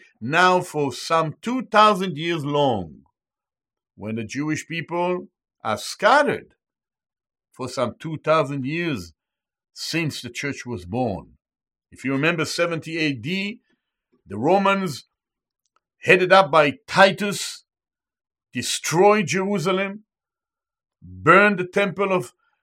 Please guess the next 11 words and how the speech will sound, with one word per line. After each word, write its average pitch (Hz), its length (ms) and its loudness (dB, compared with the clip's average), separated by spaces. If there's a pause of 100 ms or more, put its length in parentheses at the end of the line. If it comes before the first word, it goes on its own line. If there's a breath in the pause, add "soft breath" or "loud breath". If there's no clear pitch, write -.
(140)
uh, 175 260 0 (100)
of 131 140 -4
the 160 100 -4
city 190 280 -4
of 175 180 0
Jerusalem, 185 360 -2
the 147 240 -4
temple 185 260 0
of 139 100 -4
the 156 80 0
Lord, 180 340 2